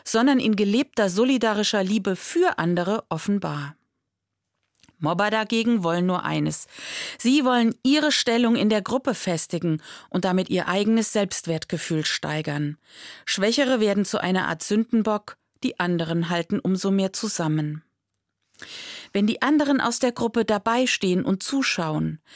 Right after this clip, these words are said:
dann sind sie vielleicht erstmal froh, dass nicht sie selbst zum Opfer wurden. Dann sind sie noch mal davongekommen, werden nicht selbst als hilfloser Schwächling vorgeführt. Der eine dient als Sündenbock. Das ist nicht akzeptabel.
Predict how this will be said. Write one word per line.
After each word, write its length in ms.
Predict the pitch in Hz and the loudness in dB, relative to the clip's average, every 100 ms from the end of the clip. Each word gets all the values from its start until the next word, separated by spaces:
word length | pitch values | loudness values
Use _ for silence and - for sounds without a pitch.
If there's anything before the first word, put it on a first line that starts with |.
| - - | -20 -6
dann 140 | 185 185 | -2 0
sind 160 | 214 | 0
sie 80 | 208 | 0
vielleicht 320 | 202 185 185 | 0 0 0
erstmal 340 | 185 180 185 165 | -2 0 0 -2
froh, 280 | - 233 | 0 2
dass 180 | 185 165 | 2 0
nicht 200 | 190 170 | -2 -2
sie 120 | - | -2
selbst 420 | 175 240 226 - - | 0 2 0 -4 -4
zum 140 | 175 | -4
Opfer 400 | - - - 160 | -4 -6 -6 -4
wurden. 360 | 170 160 165 151 - - - | -2 0 0 -2 -6 -16 -8
Dann 180 | - 175 | -2 0
sind 180 | 180 170 | 0 0
sie 120 | 196 | 0
noch 180 | 185 - | 0 0
mal 180 | 185 170 | 0 0
davongekommen, 920 | 165 - 233 247 180 - 165 160 156 - - - | -2 0 2 2 0 -2 0 0 0 -4 -20 -10
werden 220 | - 240 254 | -2 2 2
nicht 180 | 240 | 2
selbst 400 | - 254 254 - | 2 2 2 0
als 160 | - 170 | -4 -2
hilfloser 540 | 202 196 - 190 180 | 0 0 0 -2 0
Schwächling 480 | 165 196 208 214 180 | 0 -2 -2 0 0
vorgeführt. 720 | 156 185 165 170 - 170 160 - - - - | 0 -2 -2 -4 -4 -2 -2 -6 -20 -20 -6
Der 160 | - | -4
eine 360 | 185 190 190 185 | 0 2 2 2
dient 320 | 185 190 190 | 0 -2 -2
als 200 | 214 - | -4 -2
Sündenbock. 760 | 208 170 - 160 160 151 - - _ _ _ _ _ _ - | 0 -2 -2 -4 -4 -8 -12 -20 _ _ _ _ _ _ -4
Das 240 | 190 196 | -2 -2
ist 320 | - 214 - 180 | -2 -4 -2 -2
nicht 320 | 165 - - | -2 -4 -8
akzeptabel. 800 | - - 185 - 165 147 151 156 | -6 -4 -6 -6 -6 -4 -6 -8